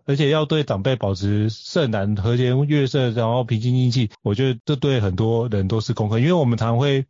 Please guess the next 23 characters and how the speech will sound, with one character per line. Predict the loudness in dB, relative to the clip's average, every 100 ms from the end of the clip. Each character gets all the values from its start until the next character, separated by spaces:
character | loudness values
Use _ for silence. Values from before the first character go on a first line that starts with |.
| _
没 | 0
有 | 0
下 | 0 -2 0
班 | 0 0
的 | 0
状 | -2 -2 -2
态， | -4 -6 -4
就 | -2
是， | 0 0 0
就 | 0
算 | 0
下 | 0 0
班 | 0
还 | 0 0
是 | 0
一 | 2
样 | 2 2
是 | 2 0
上 | -2 -4 -2 0
班 | 0 -2
的 | -2
状 | -2 -2
态， | -2 -4